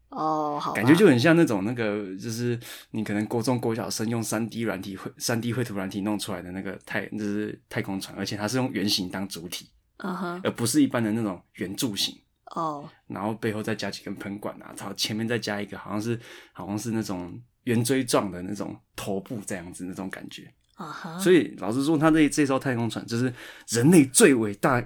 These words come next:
Speaker 2: 最先进技术的发明，其实看起来并不怎么样。
Speaker 1: 就看起来反而很简便吗？
Speaker 2: 啊，
Speaker 1: 要怎么说？
Speaker 2: 是说，是说他们要怎么样去找这艘太空船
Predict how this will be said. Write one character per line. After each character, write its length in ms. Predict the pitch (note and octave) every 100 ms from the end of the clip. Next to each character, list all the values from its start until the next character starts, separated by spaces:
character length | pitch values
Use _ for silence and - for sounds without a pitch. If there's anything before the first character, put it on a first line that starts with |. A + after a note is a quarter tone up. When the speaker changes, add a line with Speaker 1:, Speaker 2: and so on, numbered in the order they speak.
| A2+ -
Speaker 2:
最 160 | - D#3
先 240 | A#2 C3+
进 220 | C3 C#3
技 160 | B2+ C3
术 160 | B2+
的 80 | A2
发 220 | G2 G#2+
明， 100 | G2+
其 140 | F2+ G2+
实 60 |
看 140 | - A2+
起 100 | A2+
来 60 | -
并 100 | F#2+
不 80 | G2
怎 160 | -
么 80 | -
样。 100 | D#2 - _ _ _
Speaker 1:
就 140 | - B2+ D3
看 140 | - C#4
起 100 | A3
来 80 |
反 160 | G3 F3+
而 40 |
很 400 | F3+ F3+ E3+ F#3 -
简 320 | - D3+ B2 -
便 200 | G3+ F#3
吗？ 280 | E3 C#3+ -
Speaker 2:
啊， 80 | -
Speaker 1:
要 0 |
怎 80 | E3+
么 40 |
说？ 200 | F#3+ F#3
Speaker 2:
是 80 | E3+
说， 200 | - -
是 140 | - E3
说 160 | D#3+
他 140 | C#3+ D3+
们 120 | A2
要 80 | C3
怎 140 | F#2
么 80 | E2+
样 100 | G2+
去 120 | A#2
找 120 | -
这 140 | - G2
艘 100 | F#2+
太 140 | G#2+
空 160 | F#2+ G2
船 180 | -